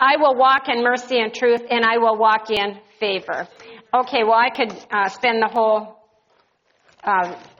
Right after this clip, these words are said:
time on that, but I want to, um, look at some scriptures that talk about favor. Are we good? Want to say hello,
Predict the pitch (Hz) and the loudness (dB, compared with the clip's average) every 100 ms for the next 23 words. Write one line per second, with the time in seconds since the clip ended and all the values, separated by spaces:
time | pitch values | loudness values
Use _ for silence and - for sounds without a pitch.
0 | _ - 285 277 254 226 233 240 214 214 | _ -2 0 2 0 0 0 0 0 2
1 | 208 - 226 220 262 330 381 - 247 214 | 2 2 -2 2 2 0 -4 -6 -2 0
2 | 208 208 196 185 196 _ _ 214 269 277 | 0 0 0 -2 -10 _ _ -2 0 0
3 | - - 220 208 196 _ _ _ _ _ | -4 -2 -2 -2 -10 _ _ _ _ _
4 | - 302 302 311 262 240 - 277 277 277 | -4 -2 0 0 0 -2 -2 0 0 2
5 | 240 226 - - 226 214 214 220 233 254 | 0 0 -2 -2 -2 0 -2 0 0 0
6 | 247 240 269 330 - _ _ _ _ _ | 2 2 2 -2 -16 _ _ _ _ _
7 | _ _ - 247 240 269 262 269 294 | _ _ -4 -4 -2 -4 0 2 2